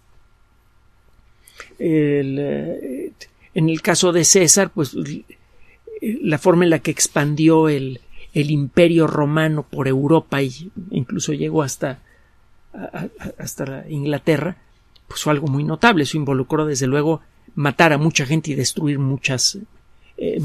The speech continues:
muchos asentamientos. Y puede usted seguir esa historia incluso en el mundo moderno. Nada más hay que ver lo que le pasó a Leningrado y a Stalingrado, por mencionar dos casos,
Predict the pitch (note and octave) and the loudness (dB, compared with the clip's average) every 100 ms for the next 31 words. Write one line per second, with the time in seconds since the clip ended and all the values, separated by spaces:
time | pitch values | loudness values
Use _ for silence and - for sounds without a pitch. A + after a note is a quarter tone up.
0 | - E3+ - C3+ C3+ - D3 D#3 F3 G#3 | -2 -2 -2 -6 -6 -6 -4 -4 -4 -4
1 | F#3+ - - - _ _ _ _ _ - | -6 -14 -20 -20 _ _ _ _ _ -20
2 | _ _ _ - - A#3 G#3+ G3+ - G#3 | _ _ _ 0 2 8 8 6 2 0
3 | - E3+ D#3 F#3+ F3+ D#3+ F3+ F3+ - E3+ | 0 -2 -2 0 0 0 -2 -4 -2 0
4 | D#3 E3 G3+ - D#3 - D3 E3+ D3+ B2+ | 0 -2 -6 -2 -2 -2 -4 -2 -2 -4
5 | C#3+ C3+ D3+ D#3+ D4 G3 D3 C#3+ C#3+ C#3 | -2 -4 -2 -4 -4 -6 -4 -6 -6 -6
6 | C3+ D#3 - E3 D3 C#3+ D3+ C#3+ - C3+ | -6 -6 -4 -2 -2 -4 -6 -8 -8 -10
7 | - B2+ - D3+ B2+ _ - - C3+ C3 | -8 -4 0 0 -2 _ -10 -2 0 0
8 | C3+ C#3 C#3+ D3+ C#3+ C#3+ A#2 - B2+ C#3 | -2 -2 0 0 -2 -4 -6 -4 -2 -2
9 | C#3+ D3+ C3+ C#3+ - C3+ B2+ - C3+ C#3+ | 0 0 0 -4 -4 -4 -2 -2 -4 -4
10 | C#3 C#3+ G3 - - G#2+ - - - | -6 -4 -2 -2 -4 -8 -8 -10 -12